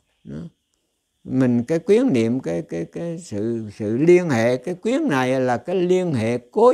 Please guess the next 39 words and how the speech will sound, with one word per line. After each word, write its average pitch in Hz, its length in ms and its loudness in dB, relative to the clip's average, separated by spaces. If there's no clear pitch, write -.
chấp, 349 280 -8
nó 226 120 -8
âm 175 340 -6
thầm 131 340 -6
rất 180 240 -8
sâu 170 280 2
sắc. 190 240 -6
Chứ 196 220 2
nó 190 140 -2
còn 123 260 -4
không 156 180 -6
phải 151 140 -4
là 151 100 -2
cái 156 160 -10
cảm 147 380 -4
đâu, 151 200 -6
không 151 220 -10
phải 135 120 -6
là 117 140 -4
cái 131 240 -10
cảm, 110 280 -6
không 147 200 -8
phải 135 120 -6
là 110 120 -4
cái 117 180 -8
ái 170 240 -2
nữa. 139 280 -6
Nhưng 156 220 -4
mà 123 100 0
nó 143 280 -2
là 117 200 -4
do 147 240 -2
cái 160 180 -6
vô 160 240 0
minh 156 180 -4
hoạt 104 240 -2
của 127 100 -10
mình 123 220 -4
đó. 139 180 -6